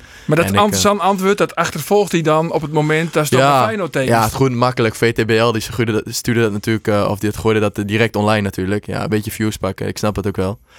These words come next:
Speaker 2: Vanuit hun kant, eh, gezien. Alleen ja, goed, uiteindelijk voor mij was het wel vervelend, omdat veel mensen natuurlijk, zeker jonge jongetjes, ja, ik heb de ergste berichten gehad. Eh, dertien, veertien jaar jongetjes die, eh, ja, die mijn moeder, eh, voor alles uitmaken. En, eh, ja, goed, het hoort erbij en, en daar reageer je niet op. Alleen, ja, dit is de, de,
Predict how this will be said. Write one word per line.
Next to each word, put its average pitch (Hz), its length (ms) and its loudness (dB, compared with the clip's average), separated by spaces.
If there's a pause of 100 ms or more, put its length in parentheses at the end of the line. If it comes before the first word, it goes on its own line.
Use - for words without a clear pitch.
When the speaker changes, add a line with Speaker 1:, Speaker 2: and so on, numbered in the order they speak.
Speaker 2:
Vanuit - 420 -2
hun 107 140 2
kant, 95 300 -2
eh, 95 120 2
gezien. 101 360 -2
Alleen 98 240 0
ja, 98 160 -2
goed, - 80 -10
uiteindelijk 104 420 -2
voor 113 100 -2
mij 110 140 4
was 113 100 0
het 107 80 -2
wel 110 100 2
vervelend, 110 420 0
omdat 98 320 -2 (340)
veel 110 180 2
mensen 107 300 2
natuurlijk, 101 300 0
zeker 107 220 2
jonge 104 200 2
jongetjes, 104 400 0
ja, 101 140 2
ik 101 120 -4
heb 104 100 -2
de 104 80 -2
ergste 104 300 0
berichten 104 320 -4
gehad. 92 260 -4
Eh, 98 160 -6 (240)
dertien, 98 300 -2
veertien 107 300 0
jaar 104 200 2
jongetjes 98 380 -2
die, 98 220 0
eh, 92 60 -2 (1040)
ja, 95 140 2
die 107 120 2
mijn 107 120 4
moeder, 110 300 2
eh, 104 160 2
voor - 140 -4
alles 107 220 2
uitmaken. 101 520 2
En, 95 180 0
eh, 95 60 0 (160)
ja, - 120 -10
goed, - 200 -10
het 107 100 -6
hoort 110 200 4
erbij 101 420 2
en, - 100 -4
en - 140 -6
daar 98 100 -2
reageer 101 340 2
je 104 60 2
niet 101 180 0
op. 101 200 0
Alleen, 98 380 -4
ja, - 160 -4
dit 117 160 -2
is - 60 0
de, 107 100 -2
de, 101 100 -2